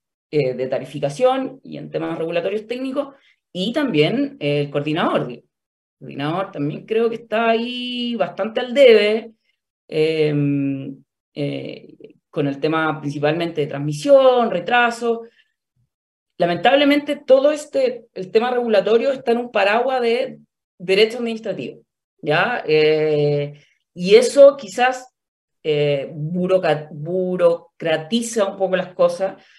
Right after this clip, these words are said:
porque todo tiene que seguir un procedimiento, el procedimiento administrativo, y, y los órganos que pueden dictar reglamentos necesariamente tienen que depend-, ser ministerios, o sea, es, el reglamento es potestad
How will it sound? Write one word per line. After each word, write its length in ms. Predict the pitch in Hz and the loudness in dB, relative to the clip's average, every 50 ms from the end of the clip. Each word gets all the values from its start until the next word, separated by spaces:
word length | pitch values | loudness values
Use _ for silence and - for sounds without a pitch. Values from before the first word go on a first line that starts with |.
| _ _ | _ _
porque 260 | _ - 147 151 156 | _ -16 -10 -10 -2
todo 280 | 147 175 185 185 190 190 | 4 6 8 8 8 8
tiene 200 | 190 190 185 180 | 6 0 -2 -2
que 100 | 180 175 | -4 -8
seguir 600 | 180 - - - - - 175 175 180 185 190 180 | -10 -10 -14 -16 -12 -12 -12 -10 -8 -8 -6 -6
un 120 | 180 180 180 | -8 -8 -10
procedimiento, 920 | - 160 - 180 175 180 190 214 233 254 247 240 233 226 226 220 220 202 | -12 -14 -10 -8 -8 -6 -6 -6 -4 -2 -2 0 0 0 -2 -2 -2 -4
el 80 | 190 185 | -4 -4
procedimiento 440 | 175 151 143 151 143 151 147 147 156 | -8 -10 -8 -6 -6 -6 -8 -10 -12
administrativo, 1040 | 165 170 175 180 180 196 208 208 233 240 240 233 226 226 226 220 220 220 214 - - | -12 -12 -12 -10 -10 -10 -8 -8 -6 -6 -4 -4 -2 2 4 4 4 4 2 0 -4
y, 240 | 156 160 - - - - - - - - _ _ | -8 -12 -12 -14 -16 -20 -20 -20 -20 -20 _ _
y 300 | - 147 165 156 147 139 | -8 -8 -6 -4 -2 -2
los 140 | 151 156 160 | 0 4 6
órganos 600 | 175 180 180 180 185 185 180 180 180 180 185 185 | 6 6 8 8 8 8 8 2 2 0 -4 -6
que 120 | - 160 | -8 -10
pueden 360 | 147 160 185 185 185 185 180 165 | 0 6 8 8 8 8 6 2
dictar 260 | 170 - - 185 185 | -4 -4 -4 -2 0
reglamentos 540 | 185 180 170 165 170 190 196 190 - 208 190 | 0 -2 -2 -4 -4 -6 -6 -4 -4 -4 -2
necesariamente 600 | 180 170 160 156 185 185 180 185 185 185 185 185 | -2 -6 -6 -4 -2 -2 -2 -2 -4 -6 -8 -10
tienen 280 | 170 175 175 180 180 175 | -10 -8 -8 -8 -10 -8
que 240 | 175 170 165 160 151 | -8 -6 -4 -4 -4
depend-, 320 | 156 156 156 143 143 120 | -4 -6 -6 -8 -10 -14
ser 400 | - - 175 165 156 - - - _ | -10 -4 -2 -2 -2 -4 -8 -14 _
ministerios, 840 | 151 151 147 147 151 160 156 - - 277 262 233 240 226 220 220 | -4 -2 0 0 0 -2 -4 4 6 8 8 8 8 6 4 4
o 40 | 220 | 2
sea, 300 | - 185 180 175 175 175 170 - _ | 0 0 0 0 -2 -4 -8 -14 _
es, 320 | - - 156 156 156 156 _ _ _ _ _ _ _ | -8 -6 -6 -6 -8 -14 _ _ _ _ _ _ _
el 100 | 143 139 | -4 -2
reglamento 540 | 151 151 151 156 160 180 185 190 185 - 190 | 0 2 2 2 2 2 2 0 0 2 4
es 160 | 185 185 185 | 4 4 2
potestad 760 | - 175 160 151 156 147 151 - - 185 190 202 208 202 | -4 -8 -8 -8 -8 -10 -10 -2 0 2 2 2 2 0